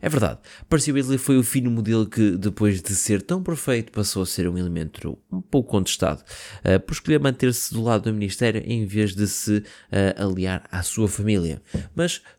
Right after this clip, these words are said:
todos cometemos erros, eu acho que o Percy, depois da morte do Fred, ele caiu em si e viu que o que fez, ehm, estava errado,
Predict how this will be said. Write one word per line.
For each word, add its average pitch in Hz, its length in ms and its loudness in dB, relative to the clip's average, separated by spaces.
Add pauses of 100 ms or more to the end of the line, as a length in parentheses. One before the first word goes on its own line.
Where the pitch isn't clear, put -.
todos 160 180 0
cometemos 135 380 -4
erros, 117 240 2
eu 104 140 0
acho 101 120 -2
que - 60 -6
o 95 40 -8
Percy, 98 340 0
depois 98 260 0
da 98 80 2
morte 90 300 -4
do 117 100 0
Fred, 101 420 0
ele 98 80 2
caiu 98 360 0
em 120 100 -2
si 104 300 0
e 110 160 -2
viu 101 200 0
que 104 300 0 (220)
o 110 120 0
que - 80 -14
fez, 95 400 0
ehm, 87 560 0 (680)
estava 87 540 -2
errado, - 480 -6